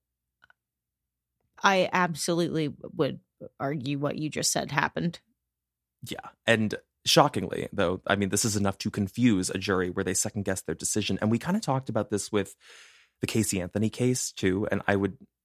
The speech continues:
Speaker 2: cite both in terms of, like, how the jury acted. It's sometimes confusing, I think, when the defense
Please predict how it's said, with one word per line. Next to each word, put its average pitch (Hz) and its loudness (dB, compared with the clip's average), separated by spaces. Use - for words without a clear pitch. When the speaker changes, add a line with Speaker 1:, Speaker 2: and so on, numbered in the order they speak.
Speaker 2:
cite - 2
both 98 2
in 101 0
terms 101 -2
of, 101 -2
like, 85 -2
how 101 0
the 101 -4
jury 95 -2
acted. - -2
It's - -2
sometimes 190 2
confusing, 101 -2
I - -4
think, 98 -12
when 98 0
the - 0
defense - 0